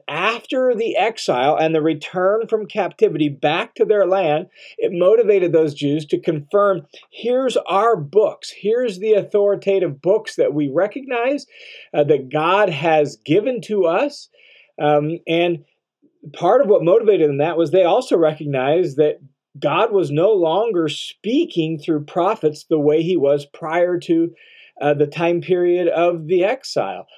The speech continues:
A-, and in fact, in the time period of the Maccabean revolt between the Old New Testaments, that four hundred years between the end of the Old and beginning of the New, during the Maccabean revolt,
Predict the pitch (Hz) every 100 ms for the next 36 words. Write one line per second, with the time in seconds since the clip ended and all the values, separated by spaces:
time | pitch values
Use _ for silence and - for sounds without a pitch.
0 | _ _ _ 180 151 165 170 - 165 147
1 | 165 156 - - 151 147 139 - 170 170
2 | 185 170 147 139 143 170 - 139 156 175
3 | 156 143 139 202 - - 127 - 156 160
4 | 156 143 143 _ 131 127 127 156 147 151
5 | 147 175 190 - 113 104 127 - _ -
6 | _ _ _ 160 160 160 151 139 170 151
7 | 127 151 139 131 135 170 160 143 143 143
8 | 175 156 127 120 160 147 139 180 165 147
9 | 156 143 127 139 208 - 160 190 175 151
10 | 143 226 -